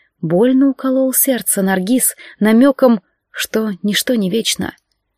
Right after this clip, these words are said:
А ведь она была так бережна с этим цветком, и он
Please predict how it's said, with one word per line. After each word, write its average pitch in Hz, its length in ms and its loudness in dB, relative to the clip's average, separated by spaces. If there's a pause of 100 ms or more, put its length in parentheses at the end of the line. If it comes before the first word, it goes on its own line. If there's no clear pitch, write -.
(320)
А 190 80 -2
ведь 208 200 2
она 220 200 4
была 220 260 4
так 185 200 0
бережна 254 460 4
с - 100 -4
этим 233 240 -2
цветком, 180 560 0 (260)
и 196 140 0
он 214 260 2